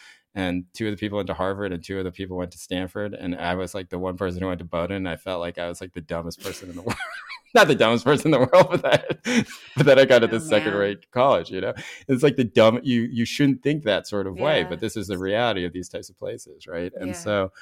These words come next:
Speaker 1: um, I, I don't know. I find it, like, very, I don't think that, like, I think that one could acknowledge all of that, right? And then still sort of, um, and that your responsibility then is to just be like, "Okay, well, how does it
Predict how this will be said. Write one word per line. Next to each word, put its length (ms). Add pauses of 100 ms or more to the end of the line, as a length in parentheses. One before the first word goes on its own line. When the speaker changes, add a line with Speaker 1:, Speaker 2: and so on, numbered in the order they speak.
(340)
Speaker 1:
um, 460 (120)
I, 220 (100)
I 40
don't 200
know. 220
I 160
find 320
it, 160
like, 240
very, 420 (720)
I 80
don't 240
think 240
that, 260
like, 200
I 100
think 140
that 100
one 160
could 140
acknowledge 500
all 200
of 80
that, 300
right? 320
And 140
then 180
still 420
sort 300
of, 240 (100)
um, 480 (400)
and 120
that 120
your 140
responsibility 680
then 180
is 160
to 100
just 300
be 120
like, 200
"Okay, 220
well, 140
how 180
does 180
it 180